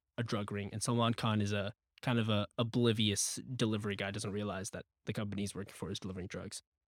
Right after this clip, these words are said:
Um, so Salman Khan just does as much as he can to just screw with Arbaz Khan. And there's this one scene where he's just making fun of Arbaz Khan and dancing, and it's, like, a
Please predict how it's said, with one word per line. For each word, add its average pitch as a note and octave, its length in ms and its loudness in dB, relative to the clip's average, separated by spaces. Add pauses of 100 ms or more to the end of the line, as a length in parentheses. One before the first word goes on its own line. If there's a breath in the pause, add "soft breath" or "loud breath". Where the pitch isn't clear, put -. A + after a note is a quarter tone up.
(140)
Um, G#2+ 240 2
so A#2+ 260 2 (100)
Salman C#3+ 340 8
Khan C#3 220 6
just A2+ 180 0
does A#2+ 420 4
as A#2 140 0
much A2+ 160 0
as A2+ 80 0
he A2 60 -4
can A2 240 0
to - 120 -6
just G#2 300 0
screw - 380 2
with G2 140 2
Arbaz G2 340 -2
Khan. A#2+ 280 -4 (420)
And A2+ 80 2
there's G#2 140 4
this - 140 0
one A#2+ 160 2
scene B2 180 4
where G#2 80 0
he's A#2+ 160 2
just B2 260 0
making A#2+ 340 2
fun A2 140 0
of G#2 60 -2
Arbaz G#2 300 -2
Khan G#2 160 -2
and G2 160 -6
dancing, D#3+ 420 0 (240 soft breath)
and - 100 4
it's, - 80 4
like, G3+ 140 8
a G3 140 12